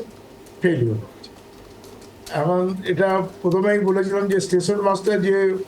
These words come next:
কশন অর্ডারগুলো দিয়েছেন, সেগুলো ঠিক মতো নয়। এবং উনি মাঝখানে, রিপোর্টের মাঝখানে যখন ডিসকাস করেছেন, তখন একই কথা বলেছেন, এই কশন অর্ডার যদি না দেওয়া হতো, তাহলে হয়তো কোনো অ্যাক্সিডেন্ট হতো না।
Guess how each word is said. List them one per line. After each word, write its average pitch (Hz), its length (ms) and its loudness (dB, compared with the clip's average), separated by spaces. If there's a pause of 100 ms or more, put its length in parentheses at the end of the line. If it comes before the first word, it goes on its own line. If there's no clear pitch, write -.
(640)
কশন 185 360 4
অর্ডারগুলো 185 460 4
দিয়েছেন, 170 440 2 (520)
সেগুলো 185 400 2
ঠিক 180 280 0
মতো 180 300 2
নয়। 170 380 2 (600)
এবং 208 360 2 (440)
উনি 214 320 2 (140)
মাঝখানে, 180 540 2
রিপোর্টের 202 540 2
মাঝখানে 190 500 0
যখন 190 300 0
ডিসকাস 220 420 0
করেছেন, 170 420 2 (580)
তখন 185 240 2
একই 190 320 0
কথা 226 220 4
বলেছেন, 185 460 2
এই 196 180 2
কশন 185 340 2
অর্ডার 202 300 4
যদি 202 200 2
না 175 380 4
দেওয়া 214 220 4
হতো, 165 420 0 (440)
তাহলে 226 340 2
হয়তো 233 220 2
কোনো 226 180 2
অ্যাক্সিডেন্ট 214 460 0
হতো 165 220 2
না। 110 120 0